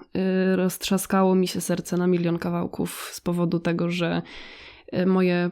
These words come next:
potrzeby emocjonalne nie były zaspokojone. I, y, źle to brzmi,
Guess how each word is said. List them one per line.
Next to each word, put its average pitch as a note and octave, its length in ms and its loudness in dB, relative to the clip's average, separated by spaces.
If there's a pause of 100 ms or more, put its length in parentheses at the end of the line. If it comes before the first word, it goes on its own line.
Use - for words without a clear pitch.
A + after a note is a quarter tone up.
potrzeby F#3 420 0
emocjonalne F3 640 2
nie F3 100 0
były E3 180 0
zaspokojone. E3+ 680 -2 (760)
I, F#3+ 460 4 (100)
y, F3+ 400 0 (2000)
źle F#3+ 160 -2
to F#3 100 -6
brzmi, F3+ 380 -2